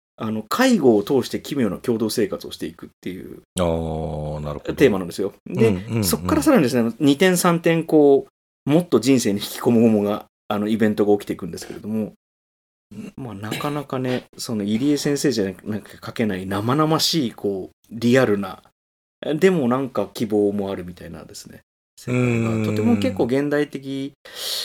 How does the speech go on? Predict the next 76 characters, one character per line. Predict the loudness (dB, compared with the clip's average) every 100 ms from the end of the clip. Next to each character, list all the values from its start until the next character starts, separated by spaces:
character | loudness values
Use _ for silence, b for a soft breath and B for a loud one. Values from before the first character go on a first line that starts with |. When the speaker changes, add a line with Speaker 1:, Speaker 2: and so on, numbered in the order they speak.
| B B -16 -8
Speaker 1:
な | -2
ん |
か | 2
い | 6
ろ | 6 6 4
い |
ろ | 0 _ -4
迷 | 0 2
っ | 0 2
た | 2
ん |
で | 2
す | 2
よ。 | 4
あ | 4
の、 | 2 0 -2 -6 -4
今 | -4 -2
回、 | -4 -6 -8 _ _
え | -12 -12
っ | _ _ -6
と、 | -4 -4 -4 -4 -4 -6 -8 -10
小 | -8 -6
説 | -6 -6
も | -4 -4 -6 -12 -8
考 | -6 -4 -4
え |
ま | -6 -8
し |
た | -10
し、 | -6
漫 | -4 -2
画 | -2
も | -4
考 | -4 -6
え | -6
た | -8
ん | -12
で |
す | -16
け | -10
ど、 | -8 -8 -10 _ _
Speaker 2:
う | 0
ん |
う | 2
ん |
う | 2
ん。 | -2
Speaker 1:
結 | -4 -4 -4
婚 | -4
す | -2
る | -2
っ | -2
て | -2
本 | -2 -2
当 | -2 -4
で | -4
す | -8
か | -10
っ | -8
て | -10
い | -8 -10
う、 | -12
今 | -10 -8
四、 | -6 -4 -6 -8 _ _ -6
Speaker 2:
は | 0 0
い |
は | 0 -4
い。 | -6
Speaker 1:
六 | -8 _ _
巻 | -6 -6 -6
か | -10 -12
な？ | -12 -16 _
七 | -12 -10 -10
巻 | -10 -12
か | -12
な？ | -18